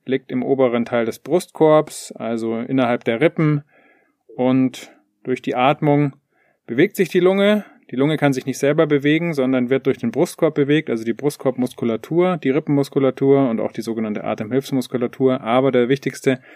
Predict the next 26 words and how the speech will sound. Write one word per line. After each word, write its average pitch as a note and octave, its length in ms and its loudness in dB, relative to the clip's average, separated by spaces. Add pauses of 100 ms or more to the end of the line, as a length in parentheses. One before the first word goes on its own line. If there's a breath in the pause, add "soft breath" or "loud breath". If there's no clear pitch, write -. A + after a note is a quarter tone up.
Atemmuskel B2+ 640 0
ist - 220 -4
das - 100 -8
Zwerchfell, B2+ 600 0
der G#2 100 -6
liegt G#2+ 260 -6
unter C#3 240 4
der G#2+ 100 0
Lunge. G2 360 -6
Also A2+ 320 -2 (320 soft breath)
zwischen C#3+ 340 2
dem C3 320 4 (580 soft breath)
oberen C#3+ 320 4
Brustkorbbereich C3 800 2
und A#2+ 200 -4
dem A#2+ 100 0
unteren A#2+ 340 0
Bauchbereich G#2+ 800 0
ist B2+ 280 -10
das G#2+ 160 -12
Zwerchfell A#2 520 -2
eine A#2 220 0
Querstruktur. G#2+ 880 -2
Und G2+ 200 -10
das - 120 -10
Zwerchfell C3 640 2